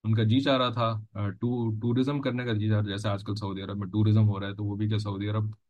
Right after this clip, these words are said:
टूरिज्म, टूरिज्म करने के लिए आई थी? क्या करने के लिए आई थी? जी, तो अल्लाह ताला की रजा जोई, ये इसका जवाब आप दे दें तो फिर आपके जवाब,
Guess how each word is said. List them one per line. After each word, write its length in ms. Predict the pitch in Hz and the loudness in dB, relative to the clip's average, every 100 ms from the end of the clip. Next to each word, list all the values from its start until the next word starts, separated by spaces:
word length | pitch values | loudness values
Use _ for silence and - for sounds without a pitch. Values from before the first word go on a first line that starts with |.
| - | -2
टूरिज्म, 360 | 113 117 110 | 0 0 0
टूरिज्म 340 | 117 120 127 135 | 0 -2 -2 -4
करने 240 | 120 120 | -4 -2
के 80 | 113 | -2
लिए 140 | 104 | -2
आई 160 | 92 90 | 0 -4
थी? 220 | - - - _ _ _ _ _ | -6 -12 -18 _ _ _ _ _
क्या 120 | - | -4
करने 260 | 120 104 90 | 0 0 0
के 60 | 87 | -4
लिए 120 | - | -8
आई 120 | - | -12
थी? 240 | - - - _ _ _ _ _ _ _ _ _ _ _ _ | -12 -20 -20 _ _ _ _ _ _ _ _ _ _ _ _
जी, 240 | 107 104 - - _ _ _ _ _ | 0 0 0 -4 _ _ _ _ _
तो 240 | 151 170 175 | 2 4 4
अल्लाह 300 | 151 143 175 | 2 2 2
ताला 320 | 175 160 165 | 2 0 0
की 260 | 170 196 147 | -2 0 2
रजा 320 | 117 123 131 | 2 4 2
जोई, 280 | 117 131 104 | 4 4 4
ये 140 | 120 | 0
इसका 180 | 113 135 | -4 -4
जवाब 440 | 127 123 113 120 | -2 2 2 2
आप 40 | 131 | 0
दे 100 | 127 | -4
दें 140 | 127 | -2
तो 80 | 117 | -2
फिर 540 | 107 104 101 90 - 98 | 0 -2 -2 -10 -12 -10
आपके 240 | 90 95 | -8 -6
जवाब, 300 | 90 87 85 | -4 -4 -6